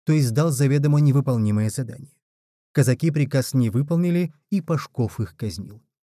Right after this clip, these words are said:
Похоронили их не в гробах, а в двух дубовых колодах, по два мертвеца в каждую. Эти колоды впоследствии были найдены. На внутренней стороне одной из колод остался отпечаток лицевых костей покойника.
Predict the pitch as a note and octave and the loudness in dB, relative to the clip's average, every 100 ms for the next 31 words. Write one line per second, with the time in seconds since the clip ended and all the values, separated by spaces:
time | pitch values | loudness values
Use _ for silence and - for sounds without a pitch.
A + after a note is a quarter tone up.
0 | _ _ _ - B2+ C3+ C#3+ F#3 F3+ E3 | _ _ _ -2 0 2 2 2 0 0
1 | D3+ D3+ B2 A#2+ A2 D#3 D3+ D3+ C3+ C3 | 2 2 2 0 2 0 0 0 2 2
2 | F#3 D#3 D3+ D3 D3+ C#3+ - D#3+ A2+ - | 0 0 0 2 0 -4 -4 -4 -4 -8
3 | - _ _ _ _ C3+ D#3 D3 D3 C#3+ | -18 _ _ _ _ 0 4 4 4 2
4 | B2 B2 - A2 - C3+ - C#3+ - _ | -2 -4 -6 -8 -10 -16 -16 -20 -20 _
5 | _ _ _ _ _ D3+ E3 E3 D3 C#3 | _ _ _ _ _ 0 0 0 0 0
6 | A#2+ F3 F#3 D#3+ C#3 B2+ B2+ C#3 - C#3 | 2 0 -2 -2 -4 -2 0 -2 0 0
7 | D#3 A#2+ A2+ B2+ C3+ F2 - A#2 - _ | 0 0 0 2 0 -4 -14 -18 -20 _
8 | _ - B2+ B2 C3 D3 C#3+ C#3 - C3+ | _ 2 2 4 4 4 2 2 0 0
9 | B2 B2 C#3 B2 C3+ C3 - - A2+ D#3 | 2 2 2 2 2 2 -2 -4 0 0
10 | D#3+ D3 F3+ F3 E3+ C#3+ D3 - E3+ D#3 | 0 -2 -2 -2 -4 -2 -4 -4 -4 -2
11 | D3 D3 C#3+ C#3 D3 C#3+ - C#3 - A#2 | 0 0 0 0 0 0 -4 -8 -6 -6
12 | G#2+ - C3 - A#2+ B2+ - | -4 -6 -10 -12 -16 -20 -20